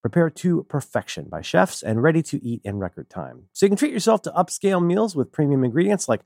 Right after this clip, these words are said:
broccolini, leeks, truffle butter, truffle butter, and asparagus. Plus, you can keep your energy up with lunch to go. Factor's effortless, wholesome meals like grain bowls and salad toppers. No microwave required.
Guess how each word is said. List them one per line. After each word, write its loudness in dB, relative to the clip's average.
broccolini, 0
leeks, 0
truffle 0
butter, 0
truffle 0
butter, 0
and 2
asparagus. -4
Plus, 0
you -10
can -2
keep 2
your -4
energy 0
up 0
with -2
lunch 0
to 0
go. 0
Factor's 0
effortless, -4
wholesome 0
meals -2
like -12
grain 0
bowls -2
and -4
salad 0
toppers. -8
No 2
microwave 0
required. -12